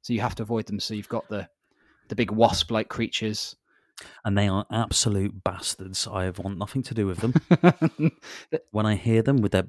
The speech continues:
Speaker 2: bzz, bzz, Zzz. 'Cause they always move in this arc, and you've normally got to time a jump over them and then hit a fucking bouncy tire into a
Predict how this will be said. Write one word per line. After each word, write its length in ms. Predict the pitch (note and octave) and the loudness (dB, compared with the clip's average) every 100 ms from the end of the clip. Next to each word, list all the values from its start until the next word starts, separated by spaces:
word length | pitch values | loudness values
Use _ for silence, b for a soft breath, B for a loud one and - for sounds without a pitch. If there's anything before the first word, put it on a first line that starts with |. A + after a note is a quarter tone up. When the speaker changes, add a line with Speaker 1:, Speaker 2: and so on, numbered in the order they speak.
| - E3+ | -2 0
Speaker 2:
bzz, 440 | F3 E3+ D#3+ D#3+ - - | 2 2 2 0 -2 0
bzz, 640 | E3+ E3 E3+ D#3+ D#3 D#3 E3 _ E3+ | 2 4 4 0 -2 -6 -10 _ 2
Zzz. 480 | E3 E3+ E3+ D#3+ D3+ D#3 - _ D3 B B - | 6 6 6 4 0 -8 -16 _ -20 B B -8
'Cause 140 | G2+ | 2
they 100 | B2+ | 4
always 240 | C#3 C#3+ | 4 2
move 320 | A#2 D3 C#3 A2 | 4 6 6 4
in 80 | |
this 160 | G2 - | -2 -4
arc, 460 | B2 B2 B2+ A#2 G2 | -4 0 0 0 -2
and 100 | F#2 | 0
you've 140 | F#2+ | 0
normally 440 | A2 A#2+ A#2+ A#2 | 2 2 2 -2
got 220 | G2+ G#2 - | -6 -10 -10
to 80 | |
time 260 | G2+ - F2 | -14 -12 -12
a 40 | E2 | -8
jump 340 | G#2 G#2 - | -6 -6 -4
over 220 | G2+ G2 | -4 -4
them 160 | F#2+ F#2 | -4 -6
and 80 | E2+ | -8
then 120 | E2 | -12
hit 220 | - G#2 | -12 -14
a 80 | - | -12
fucking 520 | - - F#2+ F2 F2 - - B B B B | -12 -10 -8 -8 -10 -16 -20 B B B B
bouncy 340 | G#2 G2 - G2 | -4 -2 -4 -2
tire 420 | G#2+ G#2+ G#2+ G2+ | 0 0 2 0
into 220 | F2+ | -2
a 40 | - | -8